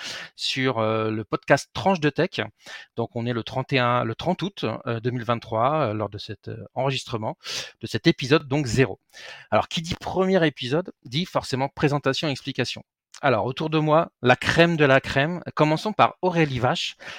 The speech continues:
celle qui élève les gophers plus vite que Sacha des Pokémon. Est-ce que tu veux rapidement te présenter pour des personnes qui ne te connaissent pas ?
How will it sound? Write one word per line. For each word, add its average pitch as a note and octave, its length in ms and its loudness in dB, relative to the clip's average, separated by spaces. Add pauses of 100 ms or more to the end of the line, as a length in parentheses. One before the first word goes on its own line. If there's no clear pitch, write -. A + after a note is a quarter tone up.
(120)
celle - 200 2
qui - 140 4
élève C#3 200 8
les B2 120 2
gophers C3 420 -2
plus - 160 -6
vite C3+ 160 -8
que B2+ 80 -2
Sacha B2 320 2
des B2 100 -2
Pokémon. C#3 460 -6 (400)
Est-ce A#2 160 -2
que G#3+ 80 2
tu G#3 160 -4
veux D3 120 4
rapidement E3 680 0
te A#2 100 -6
présenter D3+ 640 -2 (120)
pour C#3+ 120 -8
des G#2+ 140 -6
personnes E3 420 -4
qui - 140 -8
ne G#2 60 -6
te - 120 -12
connaissent D#3+ 380 -4
pas ? A2+ 160 -2